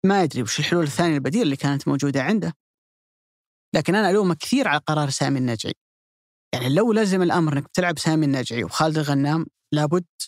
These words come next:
والاثنين بيكونون أطراف. أنت قتلت خالد الغنام لما وديته يمين.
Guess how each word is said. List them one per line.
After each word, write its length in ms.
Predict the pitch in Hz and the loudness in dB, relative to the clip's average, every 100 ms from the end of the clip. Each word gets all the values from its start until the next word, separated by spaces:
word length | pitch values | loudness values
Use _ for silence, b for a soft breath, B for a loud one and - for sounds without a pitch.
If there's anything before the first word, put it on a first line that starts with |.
| - _ _ _ _ - | -18 _ _ _ _ -4
والاثنين 320 | 143 175 180 | 0 0 0
بيكونون 360 | 156 - 170 156 | 0 0 0 0
أطراف. 520 | 135 156 170 - - _ _ _ _ _ 226 | 0 -2 -2 -8 -20 _ _ _ _ _ 0
أنت 180 | 220 160 | 0 0
قتلت 380 | - 147 208 | 0 0 0
خالد 240 | - 190 175 | 0 0 2
الغنام 320 | 160 185 190 | 2 2 2
لما 160 | 151 135 | 2 0
وديته 340 | 127 131 117 | -2 -4 -2
يمين. 220 | 104 107 | -4 -6